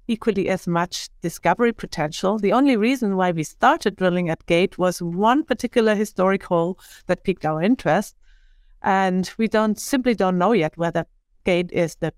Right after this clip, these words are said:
biggest, the highest grade porphyry center on the property. There might be others that are better. And that's what we're gonna find out this year. And that's what our strategy is, to really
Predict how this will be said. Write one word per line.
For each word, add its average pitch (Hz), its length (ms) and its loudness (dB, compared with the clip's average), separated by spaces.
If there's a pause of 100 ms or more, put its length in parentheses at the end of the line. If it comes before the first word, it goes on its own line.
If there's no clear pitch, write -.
biggest, 226 460 2 (100)
the - 80 -4
highest 170 440 -2
grade 185 400 2 (280)
porphyry 185 320 -2
center 165 300 -2
on 160 180 -4
the 156 80 -6
property. 175 640 -4 (380)
There 165 100 0
might 160 200 0
be 151 120 -2
others 165 340 -2
that 165 140 -2
are 156 80 2
better. 185 400 -2 (300)
And 180 280 0
that's 185 240 -2
what - 120 -4
we're 180 220 0 (120)
gonna 185 180 -2
find 180 320 -2
out 175 300 2
this - 280 -6
year. 208 440 2 (280)
And 190 540 0 (240)
that's - 340 -2 (560)
what 196 460 2 (160)
our 190 220 2
strategy 175 560 -2
is, 165 180 -4
to - 160 -6
really 170 500 -2